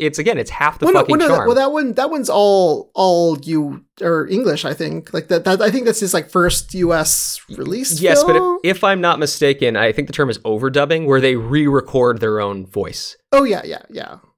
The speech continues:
Speaker 1: So yes, it, like, it's Jackie Chan speaking English, but then they re-record it, so the dub isn't perfect, but it's, so it's better
Speaker 2: Yeah.
Speaker 1: audio quality and it, it's better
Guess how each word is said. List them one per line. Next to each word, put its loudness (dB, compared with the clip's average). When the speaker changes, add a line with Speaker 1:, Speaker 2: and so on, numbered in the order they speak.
Speaker 1:
So -2
yes, 0
it, 0
like, 0
it's -4
Jackie 0
Chan -2
speaking -2
English, -2
but -8
then 0
they 0
re-record -2
it, -4
so -8
the -4
dub 0
isn't -6
perfect, -2
but 0
it's, -6
so 0
it's -6
better 0
Speaker 2:
Yeah. 2
Speaker 1:
audio 0
quality -4
and -10
it, -20
it's -16
better -6